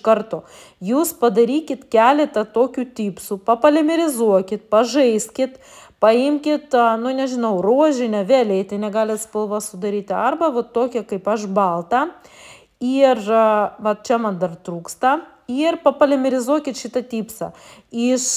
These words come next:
a, ištraukit šitą tipsą iš, a, a, nu,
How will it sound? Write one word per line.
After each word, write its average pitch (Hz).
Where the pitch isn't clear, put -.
a, 233
ištraukit 262
šitą 220
tipsą 214
iš, 202
a, 190
a, 180
nu, 220